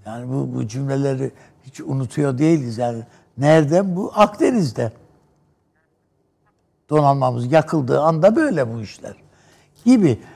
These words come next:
Onun için Türkiye bir Akdeniz devletidir.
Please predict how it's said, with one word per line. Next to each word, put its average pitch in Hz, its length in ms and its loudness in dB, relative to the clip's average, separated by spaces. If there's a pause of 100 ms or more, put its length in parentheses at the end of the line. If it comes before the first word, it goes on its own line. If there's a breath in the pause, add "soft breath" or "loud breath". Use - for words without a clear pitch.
(280 loud breath)
Onun 233 220 0
için 185 480 0 (160)
Türkiye 156 720 -2 (520 soft breath)
bir 160 300 0
Akdeniz 139 480 -4
devletidir. 110 720 -6